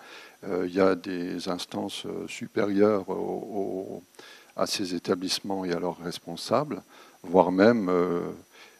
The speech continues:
euh, dans chaque département, vous avez, euh, des représentants du défenseur des, des enfants, hein, sur chaque département. Euh, euh, il y a un,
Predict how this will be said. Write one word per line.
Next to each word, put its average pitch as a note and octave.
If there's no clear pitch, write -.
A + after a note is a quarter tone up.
euh, F2+
dans F2+
chaque G2+
département, G#2+
vous F#2+
avez, F#2
euh, F2+
des E2+
représentants G2
du F#2
défenseur F#2
des, E2
des E2
enfants, D3
hein, B2
sur -
chaque B2
département. G#2
Euh, -
euh, F#2
il F2
y F2+
a F2
un, F2